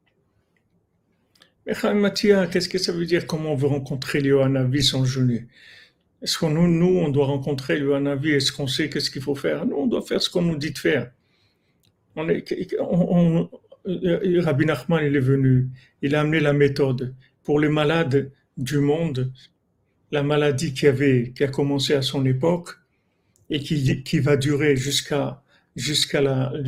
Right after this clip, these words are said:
la résurrection des morts. Cette maladie, la seule façon de la soigner, c'est de faire Hitbodedut et de prier, c'est tout, de rentrer dans la prière. C'est tout, il n'y a pas d'autre méthode.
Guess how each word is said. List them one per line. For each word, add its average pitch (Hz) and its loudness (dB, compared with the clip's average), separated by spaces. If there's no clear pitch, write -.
la 143 -2
résurrection 143 2
des 131 2
morts. 170 0
Cette 175 2
maladie, 160 0
la 131 0
seule 180 2
façon 160 0
de 123 0
la 131 2
soigner, 156 2
c'est - 0
de 135 0
faire 156 0
Hitbodedut 143 0
et - -4
de 135 -4
prier, 135 0
c'est 127 -6
tout, 127 -6
de 127 -2
rentrer 131 -2
dans 131 0
la 127 2
prière. 127 -2
C'est 202 -2
tout, 220 0
il 185 2
n'y 185 6
a 180 4
pas 220 -2
d'autre 170 0
méthode. 139 0